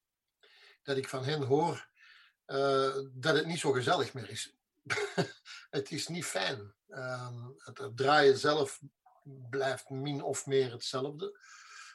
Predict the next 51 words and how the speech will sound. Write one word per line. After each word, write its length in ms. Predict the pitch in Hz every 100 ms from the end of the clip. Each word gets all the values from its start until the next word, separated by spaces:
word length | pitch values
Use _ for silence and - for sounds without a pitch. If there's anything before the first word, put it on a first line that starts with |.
| -
Er 100 | 139
wordt 200 | 135 127
een 60 |
beetje 240 | 135 135 143
afstand 400 | 131 - 147 131
gehouden, 400 | 139 139 147 131
zoveel 300 | 120 139 135
mogelijk 380 | 135 135 131 -
wanneer 220 | 131 127
dat 80 | 131
kan, 120 | 143
maar 100 | 139
dat 100 | 127
kan 100 | 113
natuurlijk 380 | 120 101 101 -
niet 160 | -
altijd. 420 | 113 113 104 107
Dat 160 | 98 -
is 120 | 107
ook 160 | 113 -
onzin 380 | 117 113 117 117
om 160 | 113
dat, 180 | 110 107
dat 160 | 113 113 -
eeuwig 320 | - 135 123 117
te 100 | 117
blijven 300 | 117 113 107
volhouden. 500 | 120 120 123 127 - - - - - - - - _
Maar 380 | 135 139 135 127
naar, 300 | 139 131 151
naar 260 | 139 143
de 80 | 135
studio 380 | 127 151 147 143
gaan 220 | 143 139
is 140 | 135 -
niet 100 | 135
zo 140 | 139
leuk 220 | 143 185
niet 120 | 208
meer, 180 | 208 208
want 300 | 165 143 - 135
er, 240 | 135 135
ja, 160 | 143 139
je 100 | 147
hebt 240 | 135 143 -
eigenlijk 320 | 147 135 127
geen 140 | 147
sociaal 340 | - 113 131 123
contact 420 | 117 113 - -
meer. 360 | 131 110 104 135
Ehm, 260 | 113 113